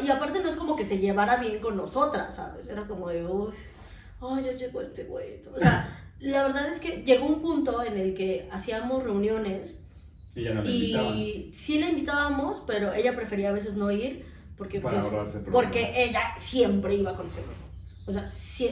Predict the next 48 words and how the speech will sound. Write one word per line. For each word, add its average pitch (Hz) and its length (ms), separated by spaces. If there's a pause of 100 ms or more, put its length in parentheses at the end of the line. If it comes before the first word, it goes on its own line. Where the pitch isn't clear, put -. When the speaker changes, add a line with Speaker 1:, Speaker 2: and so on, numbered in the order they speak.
Speaker 1:
si 247 160
no 294 220
iba - 260
con 226 160
él, 311 100 (280)
no 196 160
iba. 180 160 (1500)
Y - 60
entonces 285 500
ya 294 340
llegó 294 220
un 320 80
punto 311 200
en 311 60
el 311 140
que, 247 100 (100)
pues, 214 220 (500)
tuvimos 311 360
que - 100
aceptar, 254 500
por 254 120
un 247 120
lado, 226 360
que 190 380
si - 200
llegaba 220 400
ella, 208 320
pues 180 100
iba 190 140
a - 20
llegar 175 240
con 196 140
él. 269 260 (480)
Y 254 220
por 240 120
otro 302 220
lado, 269 460
tuvimos 226 320
que 247 80
aceptar 208 340
que, 175 80
pues, - 120
a 202 120
lo - 140
mejor 202 320
no 196 220
llegaba, - 440
¿no? - 160